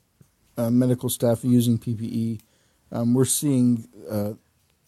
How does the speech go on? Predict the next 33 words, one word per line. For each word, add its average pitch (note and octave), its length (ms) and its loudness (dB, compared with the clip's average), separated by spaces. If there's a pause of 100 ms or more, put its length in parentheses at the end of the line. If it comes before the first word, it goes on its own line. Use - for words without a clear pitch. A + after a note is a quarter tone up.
(200)
you C3 180 0
know, B2+ 80 0
it, C#3 120 -2
maybe D3 380 2
it C3 100 2
slows C#3 400 0
the C#3 100 -2
spread B2+ 260 2
of A#2 120 0
the A#2 60 -2
virus, A2+ 440 -2
but A#2 200 0
it, A#2 140 0
it's A#2+ 320 -4
not B2+ 260 -2
a A#2 60 0
hundred A2+ 300 0
percent. A2+ 580 -6
And A2 280 -4 (680)
I B2 60 -8
think A#2+ 180 0
a A#2 40 2
lot A#2 200 2
of - 220 -6 (420)
medical B2 500 0
providers A#2 540 2
working B2 280 0
on A#2+ 100 4
the A2+ 60 0
front A#2+ 260 -4
lines A#2 360 0
are, G#2+ 260 -6 (720)
um, G#2+ 340 -6